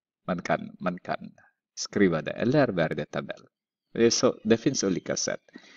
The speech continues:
Så till exempel jag har så här, y är lika med, eh, ettusen åttahundra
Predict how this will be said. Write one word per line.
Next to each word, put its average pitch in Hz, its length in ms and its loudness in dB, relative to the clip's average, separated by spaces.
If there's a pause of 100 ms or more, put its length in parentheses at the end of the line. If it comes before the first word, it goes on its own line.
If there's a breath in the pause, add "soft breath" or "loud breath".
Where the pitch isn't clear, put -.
(180 loud breath)
Så - 160 2
till 135 180 8
exempel 107 380 6
jag 90 200 6
har 87 240 2
så - 180 -4
här, 78 240 -4 (260)
y 117 360 6
är 69 140 -6
lika 80 320 -2
med, 67 220 -4 (760)
eh, 78 260 -2 (100)
ettusen 98 640 0
åttahundra - 720 -6